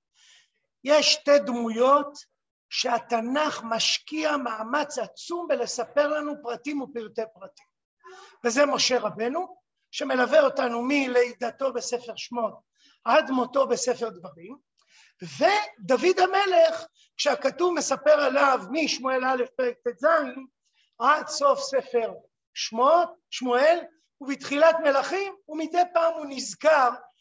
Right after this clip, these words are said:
בכל ספר מלכים, וגם בספרי הנביאים, נביאי מה שקוראים נביאי הנאום. כלומר, אם אני רגע מקשיב לתנ״ך עצמו, יש שתי דמויות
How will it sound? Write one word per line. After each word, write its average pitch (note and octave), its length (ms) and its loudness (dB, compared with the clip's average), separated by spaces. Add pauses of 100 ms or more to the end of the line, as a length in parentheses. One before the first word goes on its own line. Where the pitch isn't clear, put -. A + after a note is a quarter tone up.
(260)
בכל C#4+ 260 0
ספר C4 420 -4
מלכים, C4 600 -6
וגם B3 320 0
בספרי A#3+ 460 -4
הנביאים, A#3 760 -4 (1120)
נביאי A3+ 360 -4
מה A#3 140 -2
שקוראים A#3 560 -4
נביאי A3 300 -4
הנאום. G3 300 -6 (640)
כלומר, E4 540 2 (140)
אם F#4 140 0
אני F#4 280 0 (100)
רגע E4 300 6
מקשיב D#4+ 420 -2
לתנ״ך C#4 520 2
עצמו, C4+ 520 0 (680)
יש E4 460 2 (100)
שתי - 360 -4 (120)
דמויות C#4+ 580 -4